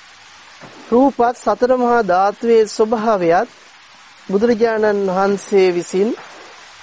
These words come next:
ගැඹුරෙන් විග්‍රහ කරපු කොටසක් තමයි ධම්මසංගණී ප්‍රකරණේ රූප කාණ්ඩය කියලා කියන්නේ. එතකොට මේ රූප කාණ්ඩයේදී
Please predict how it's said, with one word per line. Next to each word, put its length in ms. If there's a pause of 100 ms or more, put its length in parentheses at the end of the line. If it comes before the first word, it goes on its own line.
(160)
ගැඹුරෙන් 720
විග්‍රහ 460
කරපු 340
කොටසක් 520
තමයි 440 (880)
ධම්මසංගණී 1000
ප්‍රකරණේ 640
රූප 260 (100)
කාණ්ඩය 600
කියලා 260
කියන්නේ. 440 (1200)
එතකොට 320
මේ 220
රූප 340
කාණ්ඩයේදී 1000